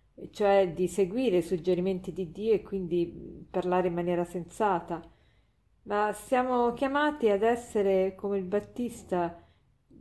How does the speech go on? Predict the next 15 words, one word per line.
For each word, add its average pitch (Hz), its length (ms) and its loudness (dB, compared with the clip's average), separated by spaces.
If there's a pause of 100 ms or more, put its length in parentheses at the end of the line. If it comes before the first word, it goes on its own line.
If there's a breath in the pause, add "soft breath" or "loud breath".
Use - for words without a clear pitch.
(400)
coloro 233 500 2
che 208 120 -2
indicano 185 720 0
Dio, 160 460 -4
indicano 175 580 -4
il 160 80 -8
Signore, 160 540 -8
in 160 80 -8
questo 196 280 -6
senso 214 400 -4
preparare 170 520 -2
la 165 100 -4
strada 170 340 -6
al 165 140 -6
Signore. 160 580 -10